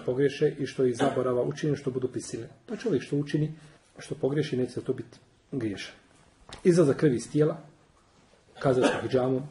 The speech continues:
vađenjem zubi, zuba, da ovdje čovjek kod zuba, kod zubara izvadimo, znači, zub, nema nikakve smetnje, znači, u tome da se posiječe više, manje,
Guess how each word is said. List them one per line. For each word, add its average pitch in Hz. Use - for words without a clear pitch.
vađenjem 120
zubi, 113
zuba, 120
da 120
ovdje 113
čovjek 120
kod 113
zuba, 117
kod 120
zubara 117
izvadimo, 110
znači, -
zub, 117
nema 139
nikakve 127
smetnje, 120
znači, 110
u -
tome 123
da 165
se 156
posiječe 127
više, 123
manje, 120